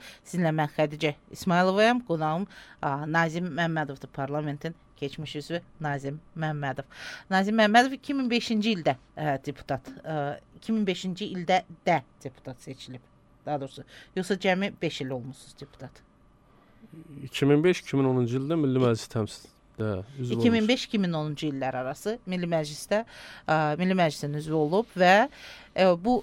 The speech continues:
Speaker 1: həmin o iki min beşinci ildir ki, ə, həmin o YouTube videosunda bu, ə, Elşad Abdullayevin, ə, gizli kamera ilə çəkib yaydığı videoda, ə, həmin seçkilər ərəfəsi idi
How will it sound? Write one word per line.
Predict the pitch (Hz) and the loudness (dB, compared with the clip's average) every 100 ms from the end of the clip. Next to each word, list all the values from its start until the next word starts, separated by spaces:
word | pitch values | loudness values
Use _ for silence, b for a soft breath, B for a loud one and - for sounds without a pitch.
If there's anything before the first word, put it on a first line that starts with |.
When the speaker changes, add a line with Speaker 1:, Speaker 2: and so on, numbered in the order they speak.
| - | 2
Speaker 1:
həmin | 202 214 226 | 6 6 6
o | 202 | 4
iki | 160 - 170 | 2 0 -2
min | 160 | 0
beşinci | 160 151 165 151 156 | -2 -2 -2 -2 -4
ildir | 139 147 | -4 -6
ki, | - 160 208 - | -4 -2 0 -2
ə, | - 151 143 123 - - 143 | -2 0 0 -2 -8 -14 -6
həmin | 156 156 160 | -4 -2 -4
o | 139 | -6
YouTube | 151 165 - 175 - - | -6 -6 -6 -8 -10 -10
videosunda | 147 147 143 - 147 139 165 190 | -10 -4 -6 -4 -8 -2 -2 -2
bu, | 165 160 143 | -8 -10 -10
ə, | - - - 143 160 - - | -10 -14 -18 -14 -14 -10 -6
Elşad | 160 175 160 | -2 0 2
Abdullayevin, | 151 165 151 160 151 143 - B B B | 2 2 4 6 6 0 -6 B B B
ə, | - 156 160 - | -8 -6 -8 -10
gizli | - 165 185 190 - | -8 -2 0 -2 0
kamera | 180 160 147 147 | 0 0 2 0
ilə | 143 139 | 0 -4
çəkib | - 147 151 - | -4 -4 -6 -2
yaydığı | 160 151 143 147 170 143 | 2 4 2 0 0 0
videoda, | 147 139 143 143 165 196 233 B B B B - | -6 -4 -4 -2 0 2 0 B B B B -6
ə, | 156 151 165 - - _ _ _ - - _ _ 151 | -4 -4 -8 -12 -16 _ _ _ -20 -20 _ _ -8
həmin | 151 160 165 - - | -6 -4 -4 -8 -6
seçkilər | - 151 - 151 147 - - | -4 -4 -4 0 2 0 -8
ərəfəsi | 139 147 - 127 - 143 | -8 -8 -8 -10 -8 -8
idi | 143 185 | -6 -4